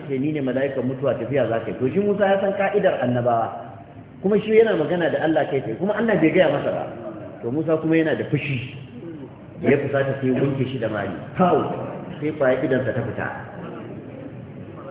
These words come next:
Shi mala'ika, a sifar mutum ya zo. Hadisi yana cikin sahih Muslim. Sai mala'ika ya koma wajen Allah, ya ce, "Ya Ubangiji, ka tura ni wajen bawan da baya son mutuwa."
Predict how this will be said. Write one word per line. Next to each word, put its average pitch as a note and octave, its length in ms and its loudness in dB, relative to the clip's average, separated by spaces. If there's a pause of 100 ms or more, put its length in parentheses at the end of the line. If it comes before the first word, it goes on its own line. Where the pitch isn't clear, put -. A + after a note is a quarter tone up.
(400)
Shi C#3 100 -2
mala'ika, A#2+ 600 2
a - 100 -2
sifar E3+ 240 4
mutum B2+ 300 2
ya G#2 60 0
zo. F#2 160 -4 (1080)
Hadisi D3 320 0
yana D3 160 6
cikin E3 240 -2
sahih C3 140 2
Muslim. B2 320 0 (100)
Sai E3+ 80 2
mala'ika E3+ 480 2
ya D3 120 6 (120)
koma A3+ 320 4
wajen C#3 320 2
Allah, C3 260 -4
ya D#3 140 -2
ce, E3+ 80 -2
"Ya E3+ 140 4
Ubangiji, D#3+ 600 0
ka F3 240 0
tura F#3 320 2
ni D#3 80 0
wajen D#3+ 320 0
bawan E3 300 2
da D#3+ 80 2
baya F#3 320 0
son D3+ 160 0
mutuwa." C3 560 -2